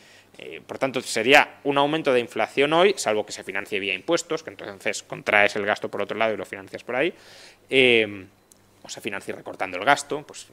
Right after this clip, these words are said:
recorto por aquí e invierto por ese dinero por el otro lado, eh, podría ser inflacionista en el corto plazo y desinflacionista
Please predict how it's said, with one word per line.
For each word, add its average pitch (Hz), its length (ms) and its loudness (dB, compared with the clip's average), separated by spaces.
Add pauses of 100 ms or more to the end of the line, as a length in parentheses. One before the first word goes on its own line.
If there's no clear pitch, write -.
recorto 101 400 -6
por 113 140 0
aquí 131 420 2
e 120 80 -8
invierto 117 720 -4 (100)
por 95 380 -12
ese 110 220 -6
dinero 107 280 -4
por 107 220 -4
el 107 80 -4
otro 107 180 -4
lado, 147 280 2 (500)
eh, - 300 -8
podría 127 260 8
ser 147 140 0
inflacionista 139 420 -2
en 135 40 0
el 135 60 -2
corto 135 280 0
plazo 165 420 2
y 131 120 -4
desinflacionista 117 920 -4